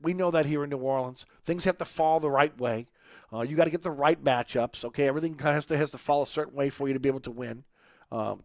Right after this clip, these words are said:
the Saints have had teams, uh, in the past that, again, were good enough to win Super Bowl championships, and, and they,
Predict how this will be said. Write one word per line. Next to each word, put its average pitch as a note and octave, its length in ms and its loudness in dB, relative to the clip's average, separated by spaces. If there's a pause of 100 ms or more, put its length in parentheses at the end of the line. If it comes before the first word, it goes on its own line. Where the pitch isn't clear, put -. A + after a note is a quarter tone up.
(220)
the - 100 -6
Saints F#3+ 280 0
have D3+ 100 -2
had D3 180 0
teams, F3+ 520 -6 (400)
uh, B2 40 -6
in D#3 200 -4
the D3 80 -2
past E3+ 460 4
that, C#3+ 100 4
again, D3 280 -2
were B2+ 120 -4
good E3 180 -2
enough D#3+ 180 -4
to D3 60 -8
win C#3 160 -8
Super E3+ 240 -2
Bowl D3+ 160 2
championships, D#3+ 720 -2
and, C3+ 160 -8
and C3+ 100 -4
they, C3+ 180 0